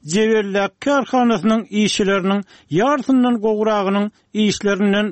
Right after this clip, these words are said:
boşadylanlygyny habar berýär. Zawodda işleýän hünärmen anonimlik şertinde gürleşip, bu ýagdaýyň karhanada geçirilýän abatlaýyş, bejeriş işleri bilen baglylygyny, ýagny işçileriň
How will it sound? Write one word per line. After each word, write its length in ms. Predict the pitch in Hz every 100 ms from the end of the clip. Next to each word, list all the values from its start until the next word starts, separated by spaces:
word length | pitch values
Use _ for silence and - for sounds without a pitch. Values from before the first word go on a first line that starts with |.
| 175
boşadylanlygyny 920 | 196 190 185 170 247 233 214 196 190 -
habar 340 | - 190 190
berýär. 360 | 185 185 170 135 - - -
Zawodda 480 | 202 202 208 - 359
işleýän 420 | 277 320 269 254 -
hünärmen 580 | 214 220 202 202 208 240 _ _
anonimlik 600 | 202 208 214 202 196 226 -
şertinde 500 | 311 254 247 247 240
gürleşip, 440 | 220 208 196 143 214 _ - _
bu 40 | 247
ýagdaýyň 580 | 285 277 247 233 247 269 _ _
karhanada 680 | - 226 208 - 214 202 190
geçirilýän 640 | 285 269 - 220 220 226 226 -
abatlaýyş, 920 | 190 208 202 208 196 214 208 165 - - _ -
bejeriş 500 | 202 175 226 233 -
işleri 540 | 262 247 - 240 220
bilen 300 | 214 214 214 -
baglylygyny, 680 | 202 202 202 196 202 190 117 - _ _ 175
ýagny 360 | 220 285 285 - -
işçileriň 680 | 214 190 208 202 208 254